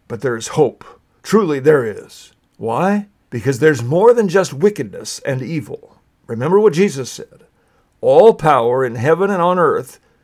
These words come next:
has been given" to whom? To Jesus. And who did he delegate to use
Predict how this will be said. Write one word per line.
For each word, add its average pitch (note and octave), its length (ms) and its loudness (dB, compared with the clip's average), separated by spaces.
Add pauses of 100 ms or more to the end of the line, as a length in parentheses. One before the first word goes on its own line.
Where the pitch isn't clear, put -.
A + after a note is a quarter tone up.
(160)
has A#2 160 -10
been C3 180 -8
given" D#3 540 0 (320)
to A2 120 -10
whom? G#3 500 -4 (880)
To C3 100 -10
Jesus. - 760 -2 (600)
And B2 160 -6
who E3 240 4
did G#3+ 100 -2
he F3+ 80 -2
delegate F#3 540 2
to D3 120 -6
use F3 540 -6